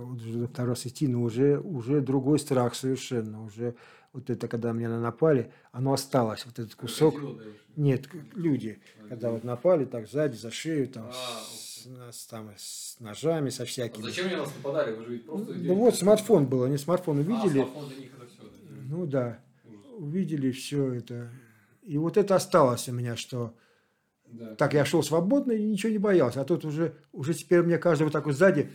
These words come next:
Speaker 1: что-то есть, я уже, уже оглядываюсь. И сразу ноги подкашиваются. Вот этот страх такой щас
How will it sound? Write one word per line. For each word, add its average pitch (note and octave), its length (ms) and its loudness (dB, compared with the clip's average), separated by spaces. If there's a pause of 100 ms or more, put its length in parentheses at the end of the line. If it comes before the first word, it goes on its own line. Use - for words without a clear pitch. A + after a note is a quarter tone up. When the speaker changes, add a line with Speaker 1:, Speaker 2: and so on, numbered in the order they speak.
Speaker 1:
что-то C3+ 200 -10
есть, F3+ 240 0
я E3 60 2
уже, D#3+ 240 0
уже D#3+ 220 0
оглядываюсь. B2 800 0
И C#3 100 -10
сразу C#3 360 2
ноги D3+ 260 2
подкашиваются. A2 800 -4 (360)
Вот C3 100 -6
этот C#3 100 -12
страх - 300 2
такой C#3 260 -2
щас C3+ 220 -4